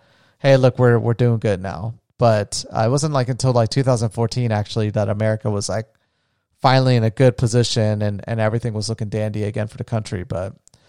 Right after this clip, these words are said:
something to think about, something, uh, something to keep a watchful eye on. Obviously, we all are, 'cause it's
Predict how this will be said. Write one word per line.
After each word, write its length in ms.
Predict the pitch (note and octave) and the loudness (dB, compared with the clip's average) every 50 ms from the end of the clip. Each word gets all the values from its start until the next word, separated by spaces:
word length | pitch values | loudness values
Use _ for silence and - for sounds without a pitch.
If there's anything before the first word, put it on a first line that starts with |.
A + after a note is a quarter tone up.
| _ _ _ _ _ _ _ _ _ _ _ _ _ _ _ _ _ _ _ _ _ _ _ _ _ | _ _ _ _ _ _ _ _ _ _ _ _ _ _ _ _ _ _ _ _ _ _ _ _ _
something 340 | _ - - E3+ G3+ G#3+ G#3 | _ 0 2 2 4 4 2
to 40 | F#3+ | 0
think 180 | G#3 G3+ F#3 F#3 | 0 -2 -2 2
about, 280 | E3+ F#3+ F#3+ F#3 - | 4 4 4 4 2
something, 380 | - F#3 F3 - F#3+ F#3 F3+ F#3 | 0 -4 -4 -4 -4 -4 0 2
uh, 560 | F3+ F3 F3 F3 E3+ E3 E3 D#3+ D#3 C#3+ C3 A#2+ - - _ - - _ _ _ _ _ _ _ _ _ - | 4 4 4 4 4 4 2 2 0 -2 -4 -6 -12 -18 _ -20 -20 _ _ _ _ _ _ _ _ _ -10
something 340 | - - E3+ E3 F#3 F3+ | -6 -4 -4 -4 -2 -4
to 60 | D#3 C#3 | -4 -6
keep 300 | - - F3+ E3+ - D3+ | -4 -4 -6 -2 -2 -2
a 20 | |
watchful 500 | B2+ A#2 B2 C#3 D3+ D3 - - - C3 | 0 2 4 4 4 2 0 -2 -2 0
eye 220 | D#2+ G#2 C3 C#3+ | 2 4 4 4
on. 160 | D3+ D3+ D3+ C#3+ | 4 4 4 2
Obviously, 400 | C#3 C#3+ D3 D3+ - - C3+ A#2+ | 2 2 0 -2 -2 -2 -2 0
we 120 | A#2+ A2+ | 2 4
all 260 | A2 B2 C#3 C#3+ D3 | 4 4 4 4 4
are, 320 | D3 D3 D3 D3+ D3+ C#3 - - - _ | 4 4 2 2 0 -2 -6 -12 -20 _
'cause 220 | - A#2+ G#2 G#2+ | -6 -6 -4 -4
it's 380 | G#2+ - - - - - - | -6 -8 -8 -10 -10 -12 -14